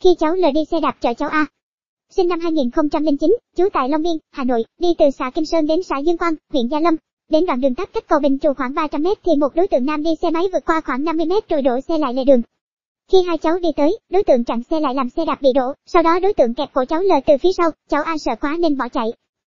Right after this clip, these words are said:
Đối tượng đã bắt cháu L dắt xe đạp đi theo khoảng năm mươi mét, sau đó bế cháu L vào vườn chuối gần đó và thực hiện hành vi hiếp dâm cháu.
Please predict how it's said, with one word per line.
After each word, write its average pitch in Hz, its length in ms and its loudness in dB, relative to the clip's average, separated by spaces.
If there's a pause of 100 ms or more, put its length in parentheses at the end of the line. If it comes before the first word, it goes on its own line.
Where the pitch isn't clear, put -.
(300)
Đối 415 120 4
tượng 262 220 4
đã 277 80 -4
bắt 381 180 -4
cháu 349 180 0
L 392 100 2 (140)
dắt 415 180 -2
xe 349 100 -2
đạp 285 180 0
đi 320 80 0 (100)
theo 339 120 2
khoảng 277 200 -4
năm 302 120 -2
mươi 311 80 -2
mét, 359 180 -4 (120)
sau 339 160 0
đó 330 200 2
bế 359 100 -2
cháu 339 220 -2
L 370 80 0 (120)
vào 285 120 -4
vườn 269 160 4
chuối 311 200 0
gần 294 120 0
đó 302 240 0
và 320 80 -4
thực 294 140 -2
hiện 254 220 0
hành 269 120 -2
vi 320 160 0
hiếp 392 140 0
dâm 302 140 0
cháu. 320 160 -2